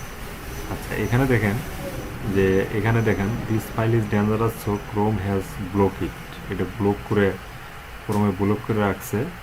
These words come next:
সুতরাং এইটা সমস্যা আছে। আমরা, আমরা একটু শো করি, দেখুন এই যে এখানে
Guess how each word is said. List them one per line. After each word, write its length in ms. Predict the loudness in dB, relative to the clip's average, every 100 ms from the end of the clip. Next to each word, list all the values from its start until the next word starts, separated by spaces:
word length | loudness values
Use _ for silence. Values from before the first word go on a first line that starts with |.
| -8
সুতরাং 440 | -4 -2 0 0 -2
এইটা 340 | -4 -2 0 -2 -2
সমস্যা 440 | 0 0 0 0 0
আছে। 320 | 0 -4 -6 -8 -16 -16 -14 -8
আমরা, 360 | -2 0 2 2
আমরা 280 | 0 -2 -2
একটু 220 | -4 -8
শো 340 | -6 0 2 2
করি, 260 | 0 0 -2 -8 -12 -6
দেখুন 300 | -4 -4 -2
এই 140 | -2 -2
যে 100 | -4 -6 -14 -16 -16 -16 -14 -8
এখানে 400 | -4 0 2 0